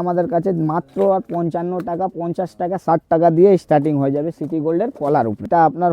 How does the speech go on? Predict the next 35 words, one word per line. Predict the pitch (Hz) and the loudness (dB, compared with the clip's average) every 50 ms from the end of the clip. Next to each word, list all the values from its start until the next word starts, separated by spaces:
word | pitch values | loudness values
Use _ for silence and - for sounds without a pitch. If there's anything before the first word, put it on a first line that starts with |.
| 147 | 0
হচ্ছে | 147 147 - - - 202 196 - _ | -2 -4 -6 -4 -4 -4 -4 -4 _
চার | - 151 147 151 139 | -2 0 0 0 -2
পিসের | - 156 - 175 160 147 175 120 | -4 -4 -2 -2 -2 -2 -4 -6
পলা, | 127 135 120 98 98 - - - _ _ _ _ _ _ _ _ _ _ _ _ _ _ _ _ _ _ _ _ _ _ - | -6 -6 -4 -6 -8 -12 -16 -20 _ _ _ _ _ _ _ _ _ _ _ _ _ _ _ _ _ _ _ _ _ _ -4
খুবই | - 190 202 220 208 - | 0 2 2 2 2 0
সুন্দর | 190 190 190 190 196 190 190 | -2 -2 0 0 2 2 2
আইটেম, | 185 185 - 208 214 233 233 226 - _ - - 147 160 | 2 0 0 -2 -4 -4 -6 -8 -10 _ -6 -2 0 0
এক | 160 156 160 | 0 0 0
বছর | 180 165 190 185 180 160 | 0 0 2 2 2 2
গ্যারান্টি | 165 160 165 165 170 - 175 165 170 | 2 2 2 0 0 0 0 2 2
দিয়ে | 175 185 175 165 | 4 4 4 2
বিক্রি | 170 165 170 170 151 | 2 2 0 0 0
করতে | 180 165 - - 180 - | -2 -2 -2 -2 -4 -2
পারবেন। | 180 170 170 190 220 214 175 160 | -2 -2 -2 -2 -4 -4 -4 -4
মাত্র | 160 175 - _ - 190 190 - - | -6 -6 -8 _ -6 -6 -6 -4 -4
ষাট | 165 160 156 _ - | -4 -6 -6 _ -8
টাকায় | 165 156 165 170 175 180 170 156 | -8 -4 -2 0 0 2 0 0
আপনার | 139 165 170 175 - - | -2 -4 -6 -6 -4 -4
কেনা | 151 147 143 120 113 | -4 -4 -4 -4 -6
হয়ে | 113 104 104 | -6 -8 -8
যাচ্ছে | 107 - - - 120 117 110 | -10 -12 -12 -10 -8 -8 -6
এইসব | - - 104 95 - - - 147 139 | -8 -8 -12 -12 -12 -10 -10 -10 -6
স্টার্টিং। | - - 143 120 117 113 95 90 _ _ _ _ _ _ _ _ _ _ - | -4 -2 -2 -2 -2 -4 -6 -10 _ _ _ _ _ _ _ _ _ _ 2
চারটে | 180 175 190 196 - _ - 233 226 208 - | 4 4 4 4 0 _ 0 2 2 2 2
সাইজের | - 180 196 196 185 180 180 180 | 2 4 4 4 4 2 2 0
মধ্যে | 180 170 175 220 202 170 | -2 -2 0 0 0 0
আপনি | - - 190 214 226 180 | 0 -2 -4 -6 -4 -2
অ্যাভেলেবল | 143 143 143 143 156 151 156 156 160 156 - | -2 0 0 0 0 0 0 0 -2 -2 -2
পেয়ে | - 151 156 175 165 175 | 0 0 2 2 2 0
যাবেন | 170 170 202 233 247 285 - - - - - _ _ _ | 0 0 -2 -2 -4 -6 -10 -16 -20 -20 -20 _ _ _
চওড়া | - 139 135 147 160 170 165 - | -2 0 2 2 4 2 2 2
পলা, | 170 175 185 220 277 - _ _ _ _ _ - | 2 2 2 2 0 -4 _ _ _ _ _ -4
খুবই | - 180 208 240 233 - | 0 2 4 4 4 2
সুন্দর | - 190 196 202 202 208 185 180 | 2 0 2 2 2 2 4 4
আইটেম, | 180 170 - 220 | 2 2 2 -2